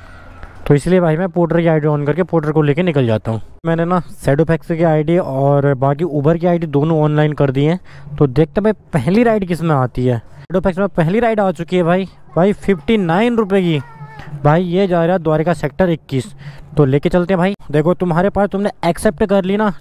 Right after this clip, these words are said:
तो आईडी तुम्हारे पास ऐसे खुल के आ जाएगी भाई। यहाँ पे तुम्हें amount दिखा रहा है और यहाँ पे भाई तुम्हें कहाँ से right pickup करना है वो दिखा रहा है कापासेड़ा से, और यहाँ पे drop दिखा रहा है भाई, ठीक है? तो भाई तुमने जहाँ से तुम्हें pickup करना है ना कापासेड़ा, तो यहाँ पे click करना है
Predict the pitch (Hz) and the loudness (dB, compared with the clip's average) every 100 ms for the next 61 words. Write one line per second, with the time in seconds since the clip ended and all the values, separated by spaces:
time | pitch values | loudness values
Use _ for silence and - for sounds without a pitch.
0 | - 185 165 170 196 185 180 170 180 175 | -4 -2 2 2 2 2 0 0 0 0
1 | 175 - 160 156 151 143 156 170 190 165 | 0 0 0 2 2 4 2 2 2 0
2 | 185 175 175 180 170 - 156 147 - 160 | 0 0 0 0 -4 -6 -2 -2 0 2
3 | 170 208 202 196 202 220 208 - - - | 2 2 0 2 2 0 -4 -14 -20 -4
4 | 156 190 170 156 190 226 233 233 226 220 | 0 2 0 -2 -2 0 0 0 -2 -2
5 | 160 165 226 202 170 208 175 180 175 - | -2 0 2 2 2 2 0 -6 -4 0
6 | 190 233 214 202 220 190 185 160 180 196 | 2 2 0 0 2 2 0 0 0 0
7 | 175 160 170 165 165 175 185 170 165 160 | 0 0 0 0 0 0 0 2 0 0
8 | 165 160 160 - 135 127 123 120 120 120 | 0 2 0 0 0 2 2 0 -2 -4
9 | - - - 196 190 - - - 143 180 | -14 -4 0 2 2 -2 -12 -6 0 2
10 | 220 233 233 247 233 - - 147 - - | 2 0 0 0 -2 -8 -18 -18 -18 -6
11 | 147 151 202 226 240 - 208 233 220 202 | 0 2 2 2 0 0 -2 0 0 0
12 | 220 180 170 180 185 202 185 156 202 185 | 0 0 0 0 0 2 0 0 -2 0
13 | 190 202 196 202 | 2 2 2 0